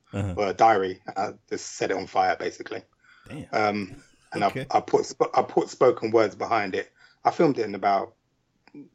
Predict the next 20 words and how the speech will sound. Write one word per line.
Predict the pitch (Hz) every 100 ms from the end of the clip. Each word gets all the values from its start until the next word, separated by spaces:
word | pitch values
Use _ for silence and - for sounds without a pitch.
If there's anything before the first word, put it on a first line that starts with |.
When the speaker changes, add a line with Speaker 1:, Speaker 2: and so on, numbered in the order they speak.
| _
Speaker 2:
twenty | - 92 87
minutes. | 90 90 - - - _ -
Speaker 1:
Oh, | -
that's | 220 220
dope. | 226 294
Speaker 2:
And | 104
it's | 101
ba-, | 151 135 -
it's | 113
ba-, | 165 165
it's | 135
basically | - 156 143 135
talking | 113 139 120 -
about | 107 113 107 104 107 - _ _ _ _ _ _ _
us | - 123 -
living | 117 110 123 107 104 104 113 _ _ _ _ _ _ -
and | 107 98
being | 98 113 110 107 104 104 113 - -
drawn | 120 117 107
to | - 107 101 98 95